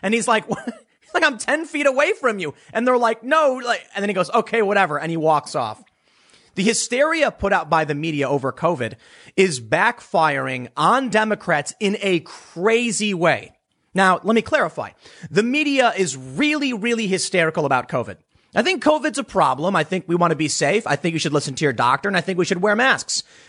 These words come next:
I think if we get some medication out that helps treat, uh, covid, we're, we'll be better off. And I do think Trump has played fast and loose. But Republicans are much less likely to be scared of this, which is creating very serious problems for Democrats.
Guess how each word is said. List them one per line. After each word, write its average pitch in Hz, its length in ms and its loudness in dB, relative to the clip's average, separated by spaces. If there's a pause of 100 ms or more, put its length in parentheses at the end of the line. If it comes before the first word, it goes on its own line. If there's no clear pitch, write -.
I 101 60 -10
think 117 160 -2
if 131 80 -6
we 151 100 2
get 160 140 0
some 156 140 0
medication 160 520 0
out 160 180 0
that 160 100 -2
helps 160 280 -2
treat, 151 460 -4
uh, 120 240 -2
covid, 226 500 0
we're, 156 280 0
we'll 160 80 -4
be 147 80 2
better 139 260 2
off. 254 220 0 (340)
And 247 80 2
I 262 60 4
do 294 200 0
think 247 280 -2
Trump 196 260 -2
has 170 140 -2
played 156 280 -2
fast 131 300 0
and 156 140 -2
loose. 165 320 0 (440)
But 202 120 0
Republicans 277 640 0
are 214 100 2
much 185 360 0
less 185 320 -2
likely 175 320 0
to 156 80 -6
be 143 100 -8
scared 208 500 0
of 117 200 -6
this, - 300 -8 (360)
which - 160 0
is 240 120 -2
creating 247 400 0
very 214 260 2
serious 202 420 -2
problems 147 420 -2
for - 120 -8
Democrats. 156 640 -4